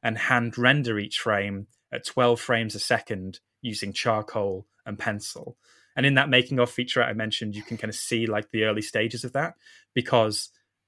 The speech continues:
this sequence took a long time to make. There's about three and a half minutes of this footage in the film.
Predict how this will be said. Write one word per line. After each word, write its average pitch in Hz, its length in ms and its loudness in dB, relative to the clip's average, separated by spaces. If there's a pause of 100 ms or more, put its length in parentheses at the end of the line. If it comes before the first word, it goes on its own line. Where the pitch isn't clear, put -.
(380)
this 131 180 2
sequence 117 380 -2
took - 140 -8
a 117 40 4
long 107 200 0
time 101 240 -4
to 110 100 -8
make. 98 240 -2
There's 117 140 -4
about 123 160 2
three 139 320 0
and 131 80 2
a - 20 0
half 123 300 0
minutes 117 360 0
of 110 120 -6
this - 260 -6
footage - 480 -6
in 107 160 -4
the 101 80 -2
film. 95 460 -4